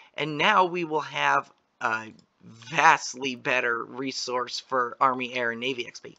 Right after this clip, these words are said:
So go ahead, if, now that we have our army groups, hold down Shift and left click on these three armies, hit the plus mark, go ahead and grab Wal-, Walter Model, pop him in,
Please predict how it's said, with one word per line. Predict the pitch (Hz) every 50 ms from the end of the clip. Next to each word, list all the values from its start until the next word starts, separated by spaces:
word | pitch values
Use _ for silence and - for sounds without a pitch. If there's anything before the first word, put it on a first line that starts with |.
| _ - - - - - - -
So | - 202
go | 202 254 254
ahead, | 247 240 240 240 240 196 - _ -
if, | - 165 190 160
now | 180 214 214
that | 208 208 190
we | 196 190
have | 185 180 180 180 180 208 - - - -
our | 135 147 143 143 -
army | - 208 220 220 226 220
groups, | - 196 214 214 208 - - - - - _ _ _
hold | - 214 233 240 208 165
down | 170 175 170 160 156
Shift | - - - 180 165 - -
and | 131 139
left | 143 147 - -
click | - - 185 170 - -
on | 143 139 135 135 135 139
these | 135 147 139 135 139 139 131 - - - - _ _
three | - 139 131 131 139 135 131 127 123 123 - _ _ _ _ -
armies, | 185 196 214 214 208 202 202 202 196 - - _ _ _ _ _
hit | - 285 285
the | 196
plus | - 220 190 180 -
mark, | 175 180 175 165 143 - - - - _ _ _ _ _ _ _ _ _ _ _ _ _ _ _ _ -
go | 208 214 214
ahead | 196 180 175 185 196 196 - - -
and | 170 185 180 175 151
grab | 139 147 175 175 175 180 180 180 175 156 - _ _ _ -
Wal-, | - 123 131 135 139 143 135 -
Walter | 143 147 151 156 156 - - 151
Model, | 139 147 175 214 240 240 247 247 240 240 - _ _ _ _ _ _ _ _ _ _ _ _ _ _ _
pop | - - 185 175 - -
him | 151 156 180
in, | 220 240 233 233 233 226 220